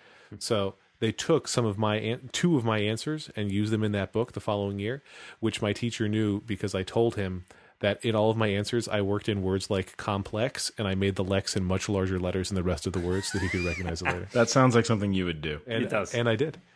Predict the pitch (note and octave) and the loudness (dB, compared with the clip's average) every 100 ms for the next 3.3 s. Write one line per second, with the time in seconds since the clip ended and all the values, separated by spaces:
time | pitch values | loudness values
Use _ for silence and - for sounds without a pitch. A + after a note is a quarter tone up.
0 | _ _ _ _ _ _ A#2 B2 C#3+ C3 | _ _ _ _ _ _ 2 4 4 4
1 | B2+ A#2 A2 G#2 A2 A2 A#2 G#2+ - A2 | 4 4 4 4 2 2 2 -2 0 0
2 | G2+ G2+ F#2 G#2+ F#2 - G2 F#2 - G2+ | 0 -2 -6 -6 -6 -2 0 0 -2 -2
3 | F#2 F2 | 0 0